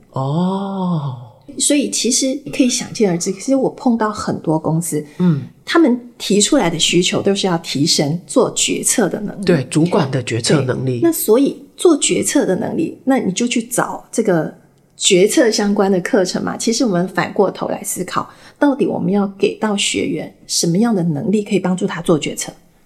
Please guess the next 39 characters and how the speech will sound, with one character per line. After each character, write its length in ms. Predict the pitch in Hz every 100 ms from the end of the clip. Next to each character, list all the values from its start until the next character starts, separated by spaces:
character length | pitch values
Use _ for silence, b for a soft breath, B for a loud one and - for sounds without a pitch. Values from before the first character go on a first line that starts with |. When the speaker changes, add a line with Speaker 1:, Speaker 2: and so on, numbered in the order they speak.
| _ _ _ _ _ _ b b b b _
Speaker 1:
什 360 | - - 151
么 120 | 139 151
样 220 | 190 180
的 120 | 160
能 340 | 135 147 196 190
力 220 | 202 165
可 200 | - -
以 20 |
给？ 40 | 156
Speaker 2:
能 100 | 208
力 20 |
可 60 | -
以 20 |
帮 100 | 190
助 0 |
他 180 | 190 170
做 240 | - 156
决 260 | - - -
策。 300 | - 214 - - _ _ -
Speaker 1:
就 100 | 151
是 140 | 151
第 240 | 156 196 190
一 40 |
个， 140 | 180 139
他 220 | - 160
要 360 | 160 151 131 - - _ -
知 120 | -
道 200 | 151 156
怎 220 | 143 - -
么 100 | -
样 180 | 131
去 140 | 139 139
收 400 | - 131 127 135
集 400 | - - - -
完 300 | 160 107 123 139
整 200 | - 165
的 140 | -
资 240 | - 120
讯。 340 | 120 - 123